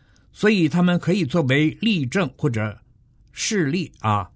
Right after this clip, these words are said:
他希望指示哥林多人和所有的基督徒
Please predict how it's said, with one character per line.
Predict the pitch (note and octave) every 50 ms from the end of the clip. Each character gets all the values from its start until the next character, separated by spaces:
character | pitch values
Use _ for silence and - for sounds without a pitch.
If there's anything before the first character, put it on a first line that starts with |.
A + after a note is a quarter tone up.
| _ _
他 | - D3+ D3+ D3+
希 | - - - G#3+
望 | A3+ A3+ G#3+ F#3 D#3+ D3+ C#3+ B2+ - - _ -
指 | B2 A#2 G#2 G2+
示 | - - - A#3 G3+ D#3
哥 | B2 - E3 D3
林 | C#3+ C#3+ D3 D#3
多 | B2+ E3 E3 D#3 D3+
人 | A#2+ G2+ G2+ G#2 A#2 D#3 - - - - _ - - - - _ -
和 | - - A#2+ B2+ D3 E3 F3
所 | D#3+ - - B2+ B2+ D3 G#3
有 | A#3 F3+ - E2 E2+
的 | F2 G#2+
基 | A2 - D#3 E3+
督 | E3+ F#3+ F3+ D#3
徒 | - - G#2 A2 B2+ D3 C#3+ -